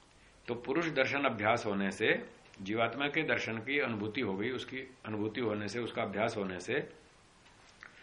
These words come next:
तत्शुद्धि, उसकी जो आत्मा है उस आत्मा की शुद्धि हो गई। उसको समझ में आ गया कि ये सब ठीक नहीं है, इसको छोड़ो और आगे चलो,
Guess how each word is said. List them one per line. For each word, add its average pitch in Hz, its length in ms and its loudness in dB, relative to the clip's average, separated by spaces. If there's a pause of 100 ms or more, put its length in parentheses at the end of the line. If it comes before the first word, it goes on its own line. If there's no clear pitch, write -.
(540)
तत्शुद्धि, 135 760 0 (1040)
उसकी 170 420 0
जो 156 440 0
आत्मा 131 360 2
है 101 240 -2 (300)
उस 135 140 -2
आत्मा 127 300 0
की 135 120 -6
शुद्धि 120 280 -4
हो 95 140 0
गई। - 120 -10 (1000)
उसको - 200 -4
समझ 175 260 -2
में 143 80 0
आ 98 120 2
गया 85 120 -8
कि 139 320 -2
ये 156 60 4
सब 160 260 -2
ठीक 156 220 0
नहीं 135 240 -2
है, 80 120 -10 (180)
इसको - 240 -4
छोड़ो 131 400 -4
और 120 160 2
आगे 120 160 0
चलो, 87 280 -6